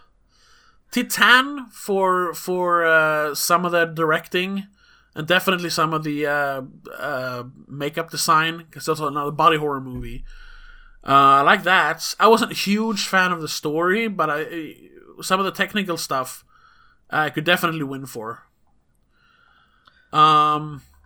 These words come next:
and the one that I really thought was gonna be nominated, I thought, uh,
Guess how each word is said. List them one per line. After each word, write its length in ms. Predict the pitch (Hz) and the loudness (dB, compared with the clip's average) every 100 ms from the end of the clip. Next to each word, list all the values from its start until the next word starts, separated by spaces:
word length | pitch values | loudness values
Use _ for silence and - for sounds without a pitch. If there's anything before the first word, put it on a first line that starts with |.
| _ | _
and 140 | 165 226 | 2 6
the 80 | 339 | 8
one 160 | 311 | 8
that 80 | 220 | 8
I 40 | |
really 240 | 196 226 220 | 6 4 0
thought 220 | - 214 | 2 4
was 120 | 311 | 6
gonna 140 | 302 233 | 6 6
be 60 | |
nominated, 600 | 190 165 156 147 139 143 - | 6 4 0 -4 -6 -8 -4
I 200 | 160 202 | 2 2
thought, 600 | 214 220 185 175 - - - - | 2 4 4 4 -2 -6 -8 0
uh, 440 | 165 156 151 147 | 4 4 4 0